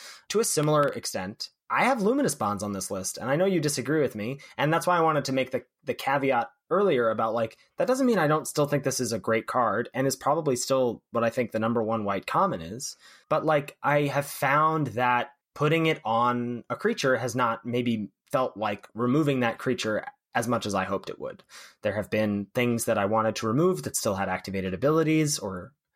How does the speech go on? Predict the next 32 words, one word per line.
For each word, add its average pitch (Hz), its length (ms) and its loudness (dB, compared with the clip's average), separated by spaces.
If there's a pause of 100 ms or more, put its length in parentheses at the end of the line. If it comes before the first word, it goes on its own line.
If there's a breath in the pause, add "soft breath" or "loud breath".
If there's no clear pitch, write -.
abilities 101 640 -2
of, 90 260 -12
of 113 260 -4
just, - 200 -2
like, 95 160 -6
being 110 180 0
around, 147 480 2
like 95 220 -4
if 95 80 -10
it 95 60 -8
was 98 120 -8
a 90 80 -6
lord 123 460 2
or 131 80 2
something. 135 580 -2 (380 loud breath)
There 95 400 -2
is 90 220 -8
Disperse 170 560 -2
in 156 120 0
the 160 80 2
format. 160 640 0
There 90 120 -4
is 92 100 -6
Switcheroo 147 720 -2
in 151 80 0
the 151 60 2
format. 156 580 0
Like, 110 220 -8 (200 loud breath)
there 139 100 2
are 143 100 4
things 170 600 0
that 113 600 0